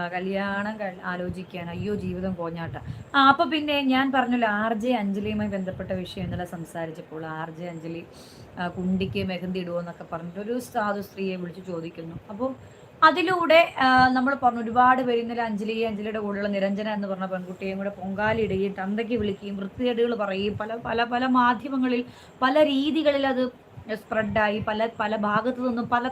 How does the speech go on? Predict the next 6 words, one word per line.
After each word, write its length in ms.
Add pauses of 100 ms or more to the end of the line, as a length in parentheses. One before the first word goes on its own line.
തരത്തിലുള്ള 640
എതിർപ്പുകളാണ് 680
വന്നത്. 360 (920)
എന്തുവാ 360
നിങ്ങളുടെ 380
ഉദ്ദേശമൊന്നും? 840